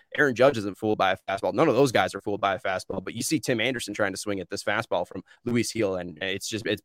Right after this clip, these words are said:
brutal. I mean, he's swinging and missing completely, swinging out of his shoes and not even making contact.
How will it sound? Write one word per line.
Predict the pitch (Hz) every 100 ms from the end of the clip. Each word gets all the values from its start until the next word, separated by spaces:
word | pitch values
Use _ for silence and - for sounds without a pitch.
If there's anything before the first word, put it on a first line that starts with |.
| -
brutal. | 127 107 -
I |
mean, | 104 104
he's | 123
swinging | - 127 117 104
and | 104
missing | 110 104
completely, | 104 92 - 127 107 92 - -
swinging | 127 139 123
out | 113
of | 98
his | 95
shoes | - 127 113 101
and | 101
not | 101
even | 98 95
making | 90 90
contact. | 110 127 110 95